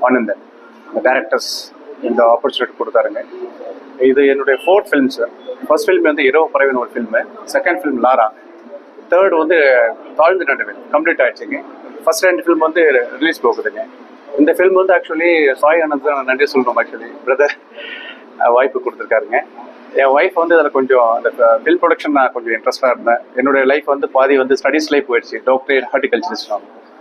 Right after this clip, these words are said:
So, இந்த, இந்த ஃபிலிம் வந்து நல்லபடியா நான் பண்ணணும்னு ஆசைப்படுறேன். உங்களுடைய ஆதரவு எல்லாமே இருக்கணும். இந்த என்னுடைய டைரக்டர்ஸ் வந்து சாய் ஆனந்துக்கு நான் உண்மையிலேயே நன்றி சொல்லணும்.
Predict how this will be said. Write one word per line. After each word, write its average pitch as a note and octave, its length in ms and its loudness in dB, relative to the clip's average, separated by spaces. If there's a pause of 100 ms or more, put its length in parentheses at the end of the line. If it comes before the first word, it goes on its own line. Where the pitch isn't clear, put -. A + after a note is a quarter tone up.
(260)
So, D3+ 160 0
இந்த, C3 520 2
இந்த B2+ 160 -2
ஃபிலிம் C#3+ 260 2
வந்து C3 160 0
நல்லபடியா A#2+ 380 0
நான் A#2 140 -4
பண்ணணும்னு A2 280 -6
ஆசைப்படுறேன். A2 480 -4 (140)
உங்களுடைய A#2+ 320 2
ஆதரவு B2 260 2
எல்லாமே A2+ 280 -2
இருக்கணும். A2+ 300 -10 (300)
இந்த A#2+ 280 4
என்னுடைய A#2 440 4
டைரக்டர்ஸ் C#3+ 440 0
வந்து B2+ 320 0
சாய் C#3 260 2
ஆனந்துக்கு B2+ 360 0
நான் A#2+ 100 2
உண்மையிலேயே C3 420 -4
நன்றி C3 260 2
சொல்லணும். A#2 420 -4